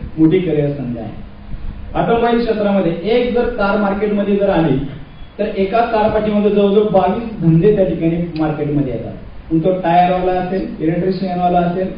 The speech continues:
गाडी धुणारा असेल, अगदी कुठलाही असू द्या, त्या गाडीशी संबंधित असणारे जवळजवळ बावीस धंदे त्या मार्केटमध्ये येतात.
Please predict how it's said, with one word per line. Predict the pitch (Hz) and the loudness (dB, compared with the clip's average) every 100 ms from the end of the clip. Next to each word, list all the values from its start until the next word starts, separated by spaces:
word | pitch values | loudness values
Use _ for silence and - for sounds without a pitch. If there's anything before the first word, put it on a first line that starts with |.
| - - | -12 -4
गाडी | 151 165 | 0 4
धुणारा | 180 175 175 185 | 4 4 4 4
असेल, | 185 180 185 185 - - 165 | 2 0 -4 -6 -8 -12 -2
अगदी | 190 208 233 | -2 0 -4
कुठलाही | 220 220 233 233 | -2 -4 0 2
असू | 214 180 185 | 2 0 0
द्या, | 156 135 - 180 | 0 -2 -6 0
त्या | 190 | 0
गाडीशी | 170 165 175 208 | 2 2 0 -2
संबंधित | - 165 165 175 170 | -2 -2 -2 -2 -2
असणारे | 160 160 160 165 | -2 -2 -2 0
जवळजवळ | 165 165 170 | 0 0 -2
बावीस | 160 156 196 | 0 0 0
धंदे | 160 147 160 | 2 2 2
त्या | 147 | 2
मार्केटमध्ये | 147 139 - 127 123 113 | -2 -2 -6 -8 -6 -6
येतात. | 101 | -8